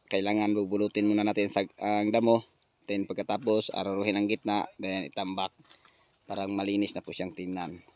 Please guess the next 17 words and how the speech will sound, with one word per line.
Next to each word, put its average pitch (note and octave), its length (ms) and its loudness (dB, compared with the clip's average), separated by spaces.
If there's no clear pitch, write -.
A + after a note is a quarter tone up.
Okay, A2 240 -2
so G#2 220 0
pag A2+ 180 2
may B2 160 4
sumisibol C3+ 480 4
na B2+ 400 8
damo B2 240 6
mga A#2+ 300 4
kapwa A2+ 260 2
ko A#2 80 0
ka-farmers A2+ 480 2
na A2+ 80 -2
pagkalipas G#2+ 640 0
ng G#2+ 240 0
mga G#2+ 160 0
dalawang A2+ 240 4
linggo, A2 400 4